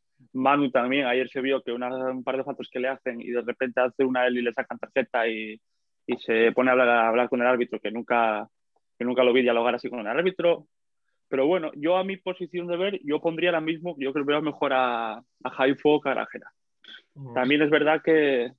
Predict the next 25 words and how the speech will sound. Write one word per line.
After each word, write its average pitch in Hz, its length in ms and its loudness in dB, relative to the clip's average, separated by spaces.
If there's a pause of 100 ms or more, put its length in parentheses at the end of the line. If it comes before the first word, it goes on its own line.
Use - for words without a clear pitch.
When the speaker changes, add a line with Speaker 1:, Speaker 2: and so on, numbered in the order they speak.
Speaker 1:
el 127 100 -2
Sporting 131 380 0
se 151 80 -2
nota 143 180 0
cuando 127 300 2
Grajera 131 400 0
y 143 60 -2
Pedro 143 360 -2
en 139 80 -4
el 139 80 -4
medio 139 220 -2
campo 135 260 -8
no 131 80 -6
están 127 220 -4
bien, 156 260 -4 (480)
el 131 120 -2
equipo 135 300 0
nota 139 200 2
mucho 160 240 -4
y 101 40 -4
ayer 123 220 -4
Pedro 135 220 -2
tampoco 139 280 -4
estuvo 123 200 -2
bien. - 200 -4